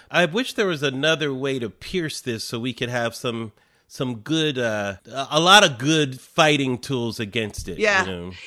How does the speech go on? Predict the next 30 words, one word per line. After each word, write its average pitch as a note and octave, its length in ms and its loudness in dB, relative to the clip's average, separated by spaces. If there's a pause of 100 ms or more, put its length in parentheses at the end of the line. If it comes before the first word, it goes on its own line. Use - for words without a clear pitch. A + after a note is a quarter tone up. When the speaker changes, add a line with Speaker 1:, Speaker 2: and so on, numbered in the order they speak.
(180)
Speaker 2:
I D#4+ 80 4
mean, G4+ 180 4
I F#4+ 100 4
think B4 280 -2
really C#4+ 440 -2
what G#3+ 180 0
it G3+ 140 -4
boils F3+ 340 0
down E3+ 360 -2
to E3 380 -6
is, D#3 460 -2 (460)
A, G#3+ 460 4 (380)
women B3+ 320 4
benefit G3+ 380 0
from E3+ 100 -6
the D#3+ 100 -4
patriarchy D#3+ 600 -2
and D3 80 -4
know C#3+ 160 -4
that, F#3 340 -2
and E3 200 -2
white D#3 180 0
women D#3 200 -4
have D#3 180 -2
a D#3 40 -2
long D3+ 220 -2
time D3+ 220 -2
and D3+ 80 -6
they'll C#3 80 -2
fight, B2 300 -4